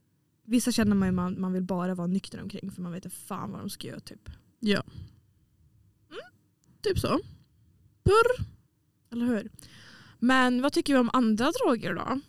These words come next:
Speaker 1: Vi har ju några specifika droger vi ska gå in på lite mer som vi vet ganska mycket om.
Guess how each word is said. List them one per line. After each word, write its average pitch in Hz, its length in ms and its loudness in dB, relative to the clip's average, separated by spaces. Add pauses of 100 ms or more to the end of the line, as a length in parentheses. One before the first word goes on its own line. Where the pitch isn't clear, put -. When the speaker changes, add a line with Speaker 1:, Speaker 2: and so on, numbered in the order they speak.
(600)
Speaker 1:
Vi 226 100 2
har 262 140 6
ju 269 60 8
några 214 560 6
specifika 214 840 0
droger 196 320 0
vi 190 80 4
ska - 140 -6
gå 196 120 4
in 185 140 6
på 185 80 6
lite 185 160 0
mer 180 300 2
som 190 140 0
vi 185 80 0
vet 180 260 -2
ganska 185 260 -4
mycket 180 260 0
om. 190 300 0